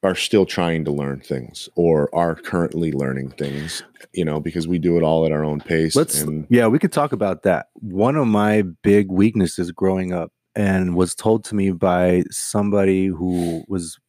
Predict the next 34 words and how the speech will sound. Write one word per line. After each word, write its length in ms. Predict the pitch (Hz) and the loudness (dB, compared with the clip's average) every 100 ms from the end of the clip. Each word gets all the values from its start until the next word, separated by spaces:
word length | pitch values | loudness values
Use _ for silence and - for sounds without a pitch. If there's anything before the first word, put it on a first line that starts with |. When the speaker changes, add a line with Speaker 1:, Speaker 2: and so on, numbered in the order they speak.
| _ _ _ | _ _ _
Speaker 2:
an 120 | 107 | -4
intelligent 600 | 98 90 120 120 107 101 - | -2 -2 0 2 2 -2 -4
kid 200 | - 110 | 0 2
at 100 | 98 | 2
the 60 | 90 | -2
time, 400 | - 98 95 85 _ _ _ _ | -4 -2 -2 -4 _ _ _ _
he 240 | - 117 143 | -2 4 6
was 640 | 131 117 107 92 - - - | 8 6 4 0 -6 -12 -4
on 540 | 104 98 95 90 80 _ _ _ | 0 0 0 -4 -6 _ _ _
the 120 | 104 | -6
gay 220 | 87 98 95 | 0 2 2
tracks, 560 | - 82 - - - - _ | -2 -6 -8 -14 -16 -18 _
and 360 | 107 101 95 95 - 107 | 0 2 0 -2 -8 -2
not, 360 | 110 117 117 - _ _ _ _ _ _ 117 | 0 2 0 -6 _ _ _ _ _ _ -2
not, 300 | 107 104 113 | 0 0 -2
um, 560 | 104 95 92 90 85 - _ _ _ _ - | -2 -2 -2 -4 -8 -14 _ _ _ _ -2
in 100 | 110 | 0
the 80 | 107 | 2
Speaker 1:
What 60 | |
is, 40 | 110 | 2
Speaker 2:
closet 340 | 101 98 90 | 2 2 0
about 280 | 85 85 78 | 2 0 -2
it. 60 | |
Speaker 1:
what 100 | 90 | -6
is 100 | 92 | -8
the 80 | 80 | -10
gay 220 | 73 85 92 | -12 -10 -10
tracks? 480 | 76 69 - - _ - - 95 87 | -12 -14 -16 -20 _ -8 -4 -2 -2
Speaker 2:
<laughs> 420 | 98 - - _ | -6 -6 -16 _
That's 160 | 117 - | -4 0
my 120 | 117 | 2
way 240 | 117 110 107 | 4 4 2
of 100 | 95 | 2
saying 520 | 107 104 101 95 | 0 2 2 0